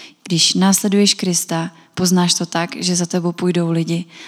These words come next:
A Ježíš říká: „Pojďte a udělám z vás rybáře lidí, ne, ne oddělím vás od společnosti.“ Další.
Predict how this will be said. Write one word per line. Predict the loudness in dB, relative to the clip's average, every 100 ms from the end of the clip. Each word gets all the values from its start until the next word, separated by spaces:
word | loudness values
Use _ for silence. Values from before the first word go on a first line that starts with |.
| -2
A | 0
Ježíš | 2 2
říká: | 2 0 -4
„Pojďte | 0 0 0 -2
a | -2
udělám | -2 0 2
z | 2
vás | 0
rybáře | 0 0 0 -2 -4
lidí, | -6 -4
ne, | 0 0 -2 -10 -2
ne | 0 0 0
oddělím | -4 0 2 2
vás | 2 0
od | -4
společnosti.“ | -4 -2 0 2 0 0 -4 -8 _ _ -20 -20 -4
Další. | 2 4 4 4 2 0